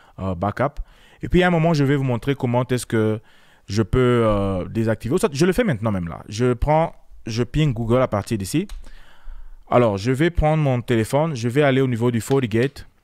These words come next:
et puis je vais, euh, déconnecter le lien qui est connecté à la fibre optique. Vous allez voir comment ça va réagir. Voilà. Là, nous avons la connexion primaire. Je vais la déconnecter.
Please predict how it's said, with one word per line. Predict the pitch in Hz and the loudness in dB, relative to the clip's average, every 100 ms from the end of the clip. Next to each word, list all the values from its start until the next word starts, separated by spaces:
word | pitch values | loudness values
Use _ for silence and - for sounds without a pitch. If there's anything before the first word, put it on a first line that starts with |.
| _ _ _ _ - - | _ _ _ _ -14 -4
et | 120 | 0
puis | 156 | 2
je | 139 | 2
vais, | 120 135 131 127 | 2 4 4 4
euh, | 110 104 - | 4 2 -2
déconnecter | 101 123 127 117 110 135 135 | 0 0 0 -2 0 0 2
le | 113 | 2
lien | 107 110 135 143 | 2 0 -2 -6
qui | - 110 113 | -6 0 2
est | 120 | 2
connecté | 117 101 95 113 | 0 -4 -2 -2
à | 110 | -2
la | 95 | -2
fibre | - 131 | -4 -6
optique. | 104 - - | -6 -6 -8
Vous | 104 | -4
allez | 110 | -2
voir | 117 120 - | 0 -2 -2
comment | 104 113 | -4 -4
ça | 98 | -4
va | 107 | -4
réagir. | 110 90 85 - - - - - - - - - - - - - - - - - - _ - - _ _ _ - - - - | -4 -6 -8 -14 -18 -20 -20 -20 -18 -18 -18 -18 -18 -20 -20 -20 -20 -20 -20 -20 -20 _ -20 -20 _ _ _ -20 -20 -20 -8
Voilà. | 117 107 90 _ _ _ _ - | -4 -4 -6 _ _ _ _ -10
Là, | 110 127 | -4 -4
nous | 127 | -4
avons | 110 104 113 123 - | -4 -4 -4 -6 -10
la | 113 107 | -12 -10
connexion | 101 92 104 104 | -10 -10 -10 -12
primaire. | 98 90 107 - - | -12 -10 -10 -10 -16
Je | 95 | -12
vais | 98 | -6
la | 113 | -6
déconnecter. | 90 98 92 80 - 110 | -6 -10 -12 -14 -10 -10